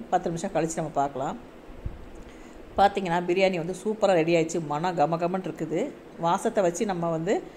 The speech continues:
இது மட்டன் பிரியாணி, சிக்கன் பிரியாணி எதுவும் கண்டுபிடிக்க முடியாது. இது பலாக்காய் பிரியாணின்னு நம்மளால கண்டுபிடிக்க முடியாது. நல்ல நான்வெஜ் பிரியாணி மாதிரி தான் இருக்குது டேஸ்ட்டு, அஹ், வாசம் அந்த மாதிரி தான் இருக்குது.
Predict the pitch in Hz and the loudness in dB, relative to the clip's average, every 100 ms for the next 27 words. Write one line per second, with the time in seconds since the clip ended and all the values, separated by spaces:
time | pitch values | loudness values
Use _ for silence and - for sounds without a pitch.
0 | - - - 190 196 180 170 190 185 180 | -20 -20 -2 0 2 2 0 0 2 2
1 | 180 180 175 180 170 165 165 165 160 185 | 2 -2 -2 -2 0 0 0 2 0 2
2 | 165 180 175 170 151 147 117 - - - | 0 0 -2 -2 0 0 0 -2 -12 -16
3 | - 160 160 - 190 175 170 175 190 214 | -6 2 4 4 4 2 2 2 2 0
4 | 170 175 160 165 170 160 156 131 - 143 | 2 2 2 0 -2 -2 -2 -2 -4 -4
5 | 175 180 160 190 190 160 165 165 156 156 | -2 -2 0 0 0 0 2 2 0 -2
6 | 156 160 196 175 170 170 - 156 147 - | 0 2 4 4 2 0 0 0 -2 -4
7 | 175 320 - - - - 151 156 - - | -4 -4 -8 -14 -14 -4 -2 -2 -4 0
8 | 160 170 175 175 190 165 165 170 175 170 | 4 6 4 2 2 0 2 2 4 2
9 | - 143 170 | 0 -2 -2